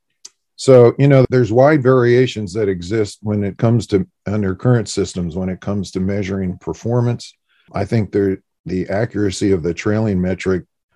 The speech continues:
the osha data is suspect. The, my experience has been over the years that the more pressure you put on the osha data, the worse they get.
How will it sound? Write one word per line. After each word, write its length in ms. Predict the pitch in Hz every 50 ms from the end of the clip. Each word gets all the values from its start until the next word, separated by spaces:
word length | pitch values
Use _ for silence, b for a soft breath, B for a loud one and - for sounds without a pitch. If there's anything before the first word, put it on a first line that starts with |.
| b b b b b
the 120 | - 95 98
osha 340 | 95 104 98 - 98 87
data 240 | 80 98 98 98 90
is 180 | 90 85 82 -
suspect. 520 | - 104 101 98 - - 90 82 82 -
The, 240 | - - 92 92 - - _
my 200 | - 92 113 123
experience 580 | 127 - - - - 107 107 104 98 92 - -
has 100 | 90 82
been 240 | 73 104 104 98
over 240 | 101 98 95 90 90
the 120 | 80 82 87
years 420 | 92 98 104 104 104 101 87 -
that 220 | - 85 78 -
the 60 | - 85
more 220 | 85 90 95 98
pressure 340 | 92 - 98 98 95 - 92
you 100 | 95 92
put 180 | - - 101
on 140 | 101 95 90
the 100 | 87 87
osha 320 | 87 92 92 - - 90 80
data, 260 | 98 101 101 98 95
the 80 | 80
worse 340 | 78 78 87 90 90 - -
they 140 | - 87 80
get. 300 | 71 69 85 85 98 -